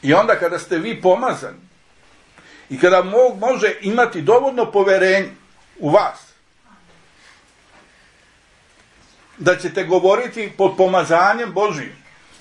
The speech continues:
on će ljude koje je predodredio da čuju njegov glas dovesti tačno ka vama.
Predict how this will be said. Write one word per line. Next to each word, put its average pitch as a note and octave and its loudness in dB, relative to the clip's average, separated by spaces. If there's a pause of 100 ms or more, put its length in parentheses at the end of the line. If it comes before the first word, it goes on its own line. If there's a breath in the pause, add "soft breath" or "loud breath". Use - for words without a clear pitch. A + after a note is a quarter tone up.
(440)
on D3 0
će D#3 0
ljude E3+ 0 (340)
koje D#3 4
je C#3+ -4
predodredio D#3 0
da C#3+ -6
čuju E3+ 0
njegov C#3+ 0
glas C3 -2 (460 soft breath)
dovesti C#3+ 0
tačno D#3+ -10
ka - -10
vama. F2 -10